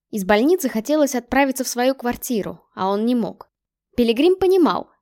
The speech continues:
если Рада захочет его найти, она будет искать именно там. Поэтому он поехал в одну из тайных ведьминских библиотек, закрытых для общего пользования,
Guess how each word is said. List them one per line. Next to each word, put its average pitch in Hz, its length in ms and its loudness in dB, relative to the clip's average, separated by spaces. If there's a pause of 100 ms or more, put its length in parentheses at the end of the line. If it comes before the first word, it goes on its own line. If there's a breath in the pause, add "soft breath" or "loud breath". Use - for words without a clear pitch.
если 208 300 -2
Рада 214 320 2
захочет 208 440 -6
его 214 200 -4
найти, 247 480 -2 (260 loud breath)
она 311 240 0
будет 294 260 0
искать 294 360 -2
именно 269 400 0
там. 196 360 -8 (560)
Поэтому 226 420 2
он 233 100 -2
поехал 233 480 0
в 220 60 0
одну 233 240 0
из 240 160 -4
тайных 240 400 -2
ведьминских 233 520 -4
библиотек, 240 640 -2
закрытых 196 540 -4
для 202 140 0
общего 196 360 -2
пользования, 180 720 -6